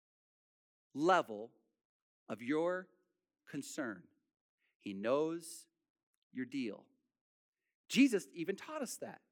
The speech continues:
Look what Jesus says in Luke twelve. Luke twelve. "Are not five sparrows sold for two cents? Yet not one of them is forgotten before God." He goes on and says this. "Indeed, the very hairs of your head are all numbered.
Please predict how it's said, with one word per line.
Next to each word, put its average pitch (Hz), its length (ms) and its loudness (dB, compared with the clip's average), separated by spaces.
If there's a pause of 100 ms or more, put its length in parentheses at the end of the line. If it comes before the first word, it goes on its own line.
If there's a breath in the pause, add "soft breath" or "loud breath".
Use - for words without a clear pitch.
(480)
Look 359 100 4
what 277 100 4
Jesus 233 300 4
says 107 340 -2 (220)
in 170 100 0
Luke 185 200 2
twelve. 139 280 0 (800)
Luke 151 160 2
twelve. 110 240 -2 (640 soft breath)
"Are 165 120 8
not 196 220 2
five 165 360 0
sparrows 202 440 -6
sold 147 280 -2
for 135 100 -10
two - 220 -6
cents? - 520 -8 (480 soft breath)
Yet 226 180 10
not 196 220 4
one 277 260 4
of 330 80 4
them 294 160 0
is 240 140 -4
forgotten 131 480 -2
before 113 340 -10
God." 113 280 -8 (540)
He - 60 -8
goes 117 140 0
on 113 80 0
and 113 100 -6
says 120 180 -10
this. - 300 -12 (920 loud breath)
"Indeed, 214 480 6
the 160 80 2
very 247 320 6
hairs 202 360 -2
of 196 80 -14
your 226 120 -10
head 147 240 -2
are 160 180 -2
all 131 220 -2
numbered. 208 380 -6